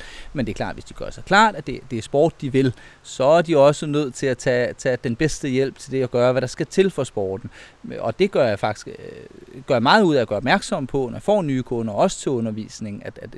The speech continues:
vi ligesom er nødt til at være enige om, hvor vi skal hen. Og jeg har i øvrigt også masser af kunder, der kommer til undervisning, som overhovedet ikke har den type ambitioner, og dem har jeg det nøjagtigt lige så godt med som alle de andre.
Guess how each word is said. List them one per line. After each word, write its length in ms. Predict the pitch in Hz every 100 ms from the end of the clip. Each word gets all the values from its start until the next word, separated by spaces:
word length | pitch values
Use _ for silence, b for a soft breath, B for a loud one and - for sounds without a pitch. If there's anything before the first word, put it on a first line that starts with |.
| 127
vi 60 | 123
ligesom 200 | 117 120
er 40 |
nødt 140 | 117
til 80 | 113
at 100 | 117 101
være 160 | 117 110
enige 360 | 123 131 147
om, 120 | 110 107
hvor 180 | 101
vi 80 | 95
skal 180 | 117 151
hen. 220 | 143 196 - B B B
Og 160 | 127
jeg 240 | 123 143 147
har 500 | 143 110 101 92 - -
i 80 | 127
øvrigt 180 | 117
også 140 | 104 143
masser 200 | 196 226
af 80 | 196
kunder, 240 | 139 120
der 100 | 107
kommer 220 | - 101
til 120 | 107
undervisning, 520 | 110 110 110 104 107 95
som 200 | 98 90 -
overhovedet 480 | 95 98 170 240
ikke 120 | 185 -
har 120 | 104
den 200 | 143 151
type 240 | - 120
ambitioner, 480 | 95 101 101 101 85
og 60 | 101
dem 120 | 127
har 80 | 143
jeg 100 | 110
det 80 |
nøjagtigt 320 | 104 135 - 185
lige 80 |
så 100 | 143
godt 220 | 127 127 131
med 100 | 117
som 180 | -
alle 160 | 104 98
de 100 | 123
andre. 300 | 131 185 180